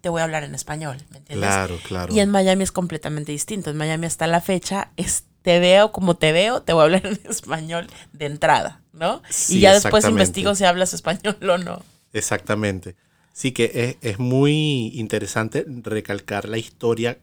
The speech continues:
Speaker 2: compleja que hay entre Estados Unidos y México, sobre todo en los estados fronterizos, ¿no?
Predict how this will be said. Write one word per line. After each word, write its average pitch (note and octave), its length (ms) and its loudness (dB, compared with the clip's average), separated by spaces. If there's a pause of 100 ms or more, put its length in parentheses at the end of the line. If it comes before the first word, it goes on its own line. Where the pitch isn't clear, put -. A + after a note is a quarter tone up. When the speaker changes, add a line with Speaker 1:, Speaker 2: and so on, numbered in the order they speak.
(140)
Speaker 2:
compleja A2+ 600 -2
que G2 200 -6
hay G2+ 160 -6
entre A2 240 -8
Estados G2+ 260 -8
Unidos G#2+ 260 -6
y G#2 60 -4
México, G2+ 400 -10
sobre F#2+ 260 -8
todo F#2 240 -8
en A2 100 -8
los A2+ 260 -10 (540)
estados G#2+ 420 -2
fronterizos, G2+ 680 -6
¿no? G#2+ 220 -10